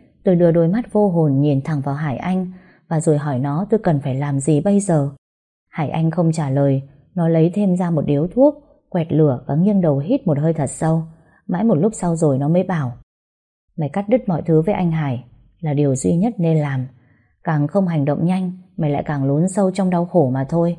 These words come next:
Tao đã cảnh báo mày lâu rồi, nhưng mày vẫn cố chấp. Bây giờ không còn cách nào khác, nên tao phải đưa cuốn sổ của chị tao cho mày đọc, để mày hiểu thấu được lòng tao. Tao luôn muốn tốt cho mày,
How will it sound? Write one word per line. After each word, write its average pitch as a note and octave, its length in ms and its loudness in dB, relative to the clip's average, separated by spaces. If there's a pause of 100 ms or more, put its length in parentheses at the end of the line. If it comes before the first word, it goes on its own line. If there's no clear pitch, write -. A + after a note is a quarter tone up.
(520)
Tao G3 100 -2
đã F#3 120 -4
cảnh D#3+ 240 -2
báo C#3 200 -2
mày F#3+ 200 0
lâu F3+ 240 4
rồi, C3+ 320 0 (280)
nhưng F#3+ 220 2
mày C#3+ 160 0
vẫn F#3+ 240 -4
cố F#3 240 2
chấp. C#4 180 -2 (580)
Bây F3+ 160 2
giờ D3 240 2
không F3+ 180 0
còn D#3 180 -2
cách A3 140 -4
nào D#3+ 200 0
khác, B3 300 -6 (320)
nên F3 260 2
tao E3+ 100 -2
phải D3 180 -4
đưa F3+ 160 2
cuốn F3+ 240 0
sổ F#3+ 160 0
của C3 160 0
chị - 260 0
tao E3 160 -4
cho F3 140 -6
mày D3+ 200 -2
đọc, C#3 180 -2 (420)
để E3+ 120 2
mày D3 180 2
hiểu C#3+ 260 4
thấu D3+ 200 0
được G#3+ 180 2
lòng C#3 260 0
tao. E3+ 300 -4 (540)
Tao F3 120 0
luôn D#3+ 200 4
muốn D3+ 180 4
tốt A#3+ 200 0
cho F#3+ 120 -4
mày, C#3 340 -2